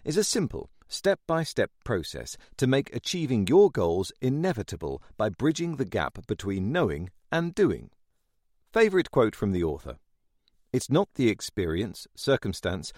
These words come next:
or event that causes our emotional pain, but rather our unwillingness to accept life as it is and move forward that's the cause." Hal Elrod.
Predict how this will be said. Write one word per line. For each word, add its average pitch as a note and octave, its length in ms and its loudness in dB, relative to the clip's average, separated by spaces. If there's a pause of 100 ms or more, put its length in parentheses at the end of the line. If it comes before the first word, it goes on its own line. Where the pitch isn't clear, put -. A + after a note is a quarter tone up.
(100)
or C#3+ 240 4
event B2+ 420 2 (280)
that - 180 -4
causes F2+ 480 -2
our E2 240 -4
emotional D2 480 -8
pain, C#2+ 400 -14 (320)
but B2 120 4
rather C#3+ 400 4 (220)
our D#3 320 0
unwillingness G2 840 0
to G2+ 180 -4
accept - 420 -4
life A2+ 480 0
as B2 120 -2
it C#3+ 160 -4
is D#2+ 280 -4 (180)
and E3 220 0
move F#3+ 220 4
forward - 500 0 (360)
that's - 240 -2
the C3 120 0
cause." - 500 -2 (760)
Hal C#3 420 0 (100)
Elrod. D2+ 460 -6